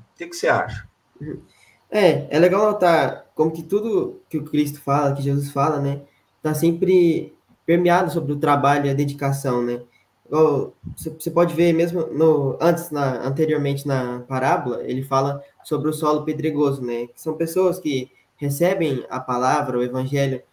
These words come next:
Speaker 2: com uma simpatia, né? Elas são tocadas, é, pela palavra, só que quando confrontadas pelas, pelas expiações, pelas provas, né? Elas,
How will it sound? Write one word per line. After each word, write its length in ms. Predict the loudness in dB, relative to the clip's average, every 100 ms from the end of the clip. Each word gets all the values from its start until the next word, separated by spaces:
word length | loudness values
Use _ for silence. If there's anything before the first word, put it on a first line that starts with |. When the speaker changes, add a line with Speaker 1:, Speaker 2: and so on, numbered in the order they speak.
| _ _ _
Speaker 2:
com 100 | -4
uma 120 | -2 0
simpatia, 720 | -4 -2 -2 -2 -6 -2 0
né? 220 | 0 -2 -8 _ _ _ _ _ -4
Elas 240 | 0 0
são 260 | 2 0 -2
tocadas, 960 | -2 -2 0 0 0 -2 -6 -10 -12 _ -4
é, 260 | 0 0 0
pela 320 | 0 0 -2
palavra, 580 | 0 2 2 2 -4 -8
só 120 | -8
que 80 | -4
quando 220 | -2 -2
confrontadas 720 | -2 -2 0 0 2 0 0 -2
pelas, 500 | 0 0 0 -4 -16 _ _ _ _ _
pelas 260 | -4 0 0
expiações, 1080 | 0 0 0 0 0 2 2 0 -2 -8 -20 _ _ -8
pelas 280 | -4 -2
provas, 640 | -2 0 4 4 2 -4 -4
né? 280 | -4 -4 -8 _ _ _
Elas, 360 | 0 2 2